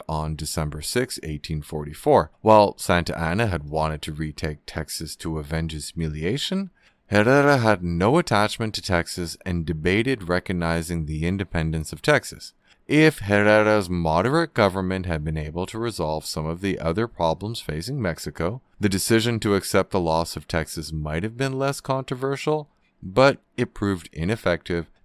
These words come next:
and the opposition rallied patriotic support against the government. Still, the United States had failed to annex Texas for over eight years. So Herrera probably had time,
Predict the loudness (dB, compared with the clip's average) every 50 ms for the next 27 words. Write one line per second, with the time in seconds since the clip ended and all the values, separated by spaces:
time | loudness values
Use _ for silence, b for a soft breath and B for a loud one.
0 | -4 0 0 2 2 4 4 6 4 4 2 0 -4 -2 -2 -2 -2 -2 -4 -4
1 | -4 -2 0 0 0 0 -2 -2 -6 -8 -10 -6 -4 -4 -4 -4 -4 -2 0 0
2 | 2 0 0 -2 -4 -8 -8 -8 -10 -8 -8 -8 -8 -8 -10 -10 -12 -10 -10 -10
3 | -12 -12 -12 -10 -2 4 4 4 4 4 0 -2 -4 -8 _ _ _ _ _ _
4 | _ _ _ _ _ _ _ _ -12 -4 2 4 6 6 4 2 0 _ _ _
5 | _ _ _ _ _ -10 -8 -8 -6 -6 -4 -4 -4 -4 -6 -6 -8 -6 0 0
6 | 2 2 0 -2 -2 -4 -6 -6 -6 -6 -2 0 0 0 0 -4 -6 -6 -8 -6
7 | -4 -4 -4 -2 -4 -6 -8 -12 -14 -12 -6 -6 -6 -6 -6 -10 -12 -12 -12 -12
8 | -10 -10 -10 -8 -6 -6 -6 -6 -4 -8 -10 -10 _ _ _ -6 -6 -6 -6 -8
9 | -14 -16 _ _ _ _ _ -18 -16 -12 -8 -6 -4 -4 -4 -4 -6 -10 -12 -16
10 | -20 -20 _ _ _ _ _ _ _ _ -8 -6 -4 0 2 4 4 6 6 6
11 | 6 6 6 4 2 -2 -8 -6 0 2 2 4 6 6 6 6 6 4 4 4
12 | 6 4 2 2 -2 -12 -14 -8 -4 0 2 4 6 6 6 6 6 6 4 2
13 | 2 0 -2 0 0 2 2 2 2 0 -2 -2 0 0 2 0 -2 -2 -4 -8